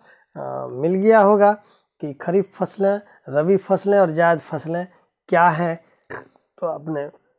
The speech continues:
पूरे वीडियो में देखा। और ये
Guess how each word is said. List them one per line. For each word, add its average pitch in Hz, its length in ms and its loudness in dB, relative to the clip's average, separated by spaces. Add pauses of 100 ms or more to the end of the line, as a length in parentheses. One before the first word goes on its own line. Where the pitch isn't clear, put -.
(600)
पूरे 196 160 4
वीडियो 208 320 4
में 226 200 6
देखा। 214 340 2 (880)
और 135 420 -8 (480)
ये 247 540 4